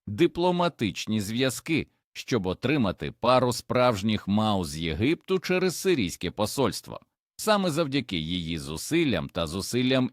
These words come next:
інших ентузіастів, які згодом вивезли цих котів до Стіна Решта, ми сьогодні можемо милуватися породою єгипетська Мау. Це чудовий приклад того, якою тендітною є історія.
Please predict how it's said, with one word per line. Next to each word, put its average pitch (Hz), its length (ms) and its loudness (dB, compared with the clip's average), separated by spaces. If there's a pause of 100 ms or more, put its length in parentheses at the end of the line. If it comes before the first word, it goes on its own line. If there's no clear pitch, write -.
інших 156 540 0
ентузіастів, 92 880 -4 (240)
які 147 420 0
згодом 127 560 0
вивезли 123 540 2
цих 101 320 -4
котів 98 480 -2
до 80 160 -4
Стіна 104 500 0
Решта, 123 540 2 (340)
ми 175 240 4
сьогодні 185 540 2
можемо 131 520 4
милуватися 92 800 2
породою 151 680 2
єгипетська 117 760 2
Мау. 107 380 2 (340)
Це 85 220 -2
чудовий 101 500 0
приклад 120 560 0
того, 143 360 0 (100)
якою 170 580 4
тендітною 123 760 0
є 85 220 -2
історія. 67 640 -6